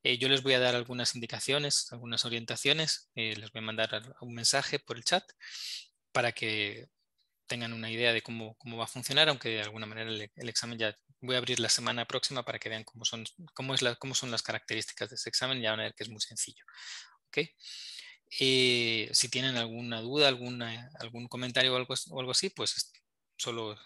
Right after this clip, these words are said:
estoy pendiente del chat, cualquier cosa. Eh, y listo. Ah, hasta aquí llegamos el día de hoy.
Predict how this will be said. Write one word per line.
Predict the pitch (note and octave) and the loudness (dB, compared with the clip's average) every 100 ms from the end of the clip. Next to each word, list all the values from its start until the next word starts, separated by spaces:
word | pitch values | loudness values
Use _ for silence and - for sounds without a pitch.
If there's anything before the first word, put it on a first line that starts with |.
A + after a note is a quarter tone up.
| - | -10
estoy | - | -6
pendiente | B2 A#2 C#3+ D#3 | -4 0 0 0
del | A#2+ A2+ | -4 -2
chat, | D#3 - | -4 -4
cualquier | A2 B2 | -10 -10
cosa. | - D3+ - F#3 _ - - - - _ - | -4 -2 -2 -2 _ -16 -16 -16 -20 _ -2
Eh, | C3+ B2 A#2 G#2+ G#2 - | 2 2 2 -2 -4 -10
y | C3+ C3 | -10 -2
listo. | F3+ - - - _ _ _ _ D#3+ | 0 0 -6 -20 _ _ _ _ -10
Ah, | B2+ A#2 - | -10 -10 -10
hasta | A#2+ - | -8 -6
aquí | B2 A#2 | -4 0
llegamos | A2+ A2+ G#2+ | 0 0 -2
el | A2+ | -4
día | A2 A2 A2 | -6 -4 -4
de | B2 | -2
hoy. | D#3 | -4